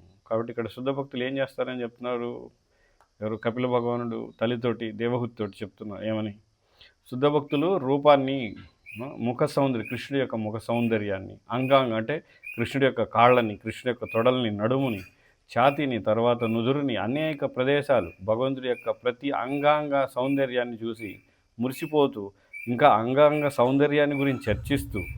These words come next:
భక్తులు చర్చిస్తూ ఉంటారు కదా. కృష్ణుడు భగవద్గీతలో కూడా చెప్తున్నాడు, ఏంటి? "తుష్యంతి చ రమంతి చ."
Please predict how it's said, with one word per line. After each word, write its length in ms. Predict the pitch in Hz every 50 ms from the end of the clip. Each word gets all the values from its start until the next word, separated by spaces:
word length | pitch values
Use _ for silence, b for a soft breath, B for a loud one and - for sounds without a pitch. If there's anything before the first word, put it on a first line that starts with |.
| - - - - - - - -
భక్తులు 260 | - - - 156 151
చర్చిస్తూ 480 | 131 135 135 127 - 147 139 - - 160
ఉంటారు 300 | 143 123 120 113 113 117
కదా. 100 | 151 180
కృష్ణుడు 420 | 120 - 131 131 - - 156 151 135
భగవద్గీతలో 560 | 139 135 135 151 156 147 143 143 139 139 143
కూడా 180 | 139 139 127 123
చెప్తున్నాడు, 380 | 120 123 - - 120 117 113
ఏంటి? 200 | 113 117 120 113
"తుష్యంతి 520 | - 139 135 139 - - 147 143 139 135 127
చ 100 | 117 131
రమంతి 540 | 127 123 120 117 117 120 120 113 110 110 98
చ." 120 | -